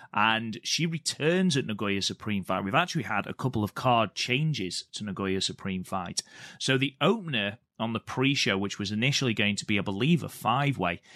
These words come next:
is now a battle royal with Momo Kogo, Waka Tsukiyama, Mei Sakurai, Fukigen Death, Ruaka,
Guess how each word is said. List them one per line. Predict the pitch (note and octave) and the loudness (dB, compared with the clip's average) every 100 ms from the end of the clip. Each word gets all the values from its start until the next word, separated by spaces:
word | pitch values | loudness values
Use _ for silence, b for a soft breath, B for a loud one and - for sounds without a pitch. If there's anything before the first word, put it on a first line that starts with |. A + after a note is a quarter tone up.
| B B | B B
is | A#2 G#2 | 0 0
now | B2 C3 B2 | 2 2 0
a | - | -4
battle | - C3+ C#3+ D#3 A2+ G#2 | 0 0 0 -2 -2 0
royal | B2+ C#3 G2+ G2 - | 2 4 4 2 0
with | G#2+ G2+ F#2+ | 2 2 2
Momo | C3 D#3 C#3 | 0 2 2
Kogo, | C#3+ B2+ B2 A#2 A#2 A#2 | 2 2 4 4 4 0
Waka | - A2 D3+ C3+ | -2 0 0 -2
Tsukiyama, | - A#2 G#2+ G2+ G2 F#2+ | -6 -4 -2 0 0 2
Mei | A2 B2 | 2 2
Sakurai, | - G#2 - G#2 G2 | 0 0 -2 -2 -2
Fukigen | - D#3 - A#2 | 0 -2 0 -4
Death, | G#2 G2 - | 0 0 0
Ruaka, | G2+ G#2 A#2+ A2+ G#2+ F#2+ | -2 2 2 2 -4 -8